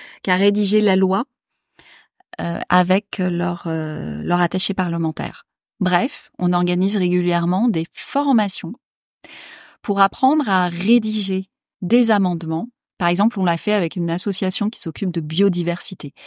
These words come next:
Et donc, à l'issue de la formation, ils avaient le projet de loi identifié et l'amendement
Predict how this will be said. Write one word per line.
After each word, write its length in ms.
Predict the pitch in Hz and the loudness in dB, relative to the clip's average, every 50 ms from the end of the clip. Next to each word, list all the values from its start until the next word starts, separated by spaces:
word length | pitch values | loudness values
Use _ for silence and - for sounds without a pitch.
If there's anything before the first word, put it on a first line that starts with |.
| - - - _ | -20 -20 -6 _
Et 80 | 175 180 | -2 0
donc, 300 | - 190 196 190 - - - | 2 2 2 0 0 -2 0
à 120 | 190 196 | 0 2
l'issue 260 | 202 202 - - 214 | 2 0 -2 -2 -4
de 60 | 185 175 | -4 -4
la 80 | 170 | -4
formation, 500 | - 170 165 165 165 165 - - 220 269 | -6 -6 -4 -4 -4 -4 -2 0 2 2
ils 140 | 285 226 196 | 4 4 2
avaient 260 | 190 190 190 185 233 - _ _ _ _ - - - - - - - - - - _ _ _ _ _ _ _ _ _ - | 2 2 2 0 0 -4 _ _ _ _ -20 -20 -20 -20 -20 -20 -20 -20 -20 -20 _ _ _ _ _ _ _ _ _ 0
le 180 | 202 240 262 | 2 2 2
projet 360 | - - 262 240 220 208 202 | 2 2 0 0 2 2 0
de 80 | 196 190 | 0 0
loi 180 | 185 190 170 170 | 0 0 0 0
identifié 680 | 160 151 165 170 - - 202 180 - - 175 196 285 - _ _ _ _ _ _ _ - | -2 -4 -6 -8 -8 -8 -10 -10 -6 -6 -4 -4 -6 -6 _ _ _ _ _ _ _ -2
et 160 | 185 190 190 | 0 2 2
l'amendement 800 | 185 180 190 196 208 214 220 214 220 214 202 185 180 185 269 | 2 2 2 2 2 2 2 2 0 0 -2 -2 -4 -6 -6